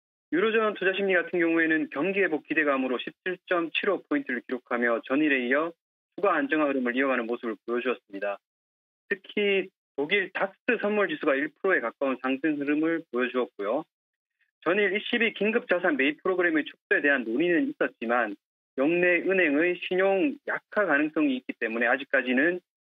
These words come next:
유로존의 경기 부양책도 좀 더 유지될 것으로 지금 판단이 되고 있습니다. 실제 경제 지표는 또한 지금 잘 나오고 있고요. 유월 이십이 유로존 경제 신뢰 지수는 예상치를 상회하며 이십일 년 최고치인 백십칠 점 구를 지금 기록하고 있고요.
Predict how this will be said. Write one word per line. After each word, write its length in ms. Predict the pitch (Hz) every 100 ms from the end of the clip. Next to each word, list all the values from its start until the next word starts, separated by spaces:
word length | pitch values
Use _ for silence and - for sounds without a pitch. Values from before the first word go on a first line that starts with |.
| -
유로존의 480 | 175 196 175 151 -
경기 320 | 127 160 156
부양책도 640 | 127 131 131 - - 113 -
좀 220 | 160 165
더 160 | 160 139
유지될 420 | 113 151 151 151
것으로 300 | 123 - 107
지금 180 | 110 104 -
판단이 320 | 135 139 117 -
되고 180 | 117
있습니다. 480 | 101 _ 101 101 101 - _ _ _ _ _
실제 520 | 190 185 202 185 180 -
경제 440 | 113 135 156 196
지표는 420 | 196 - 196 156
또한 300 | 143 143 127 -
지금 180 | - 110
잘 240 | - 131 123
나오고 320 | 110 127 127
있고요. 440 | 123 - 104 135 - _ _ _ _ _ _ _ -
유월 340 | 185 214 202 - _ 190
이십이 560 | - 262 233 202 151
유로존 460 | 143 175 208 196 165
경제 340 | 139 135 151 170
신뢰 300 | 160 170 156
지수는 440 | 156 156 170 156
예상치를 600 | 117 120 180 - 180 160
상회하며 480 | 139 151 147 123 123
이십일 340 | 120 117 165 165
년 180 | 165
최고치인 640 | 160 151 160 - 175 165 151
백십칠 800 | 135 - - 185 _ - 190 -
점 220 | 190 156
구를 220 | 165 160
지금 200 | 151 117
기록하고 460 | - 135 135 123 117
있고요. 340 | - 104 131